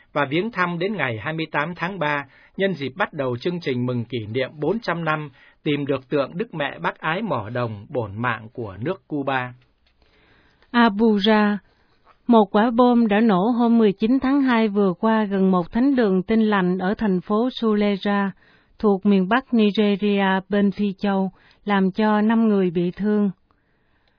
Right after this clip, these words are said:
Speaker 2: Thông tín viên của hãng tin Reuters cho biết đã thấy hai chiếc xe bị hoàn toàn phá hủy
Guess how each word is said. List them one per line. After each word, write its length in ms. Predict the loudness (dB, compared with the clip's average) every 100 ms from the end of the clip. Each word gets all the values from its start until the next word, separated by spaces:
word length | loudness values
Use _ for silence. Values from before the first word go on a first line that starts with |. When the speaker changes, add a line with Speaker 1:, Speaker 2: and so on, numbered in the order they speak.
| _ _ _ _
Speaker 2:
Thông 240 | 2 2 4
tín 200 | 2 2
viên 360 | 2 2 2
của 140 | 2 0
hãng 300 | 2 0 0
tin 300 | 2 2 2
Reuters 680 | 2 0 -2 0 0 0 -2
cho 160 | -2
biết 300 | 0 -2 -2 -6 _ _ _
đã 140 | 0 2
thấy 240 | 2 0
hai 220 | 2 0 0
chiếc 220 | -2 -2
xe 260 | 0 0
bị 220 | 0 0 0
hoàn 320 | 0 0 0
toàn 300 | 0 0 -2
phá 200 | -2 -2
hủy 440 | -2 -2 -2 -4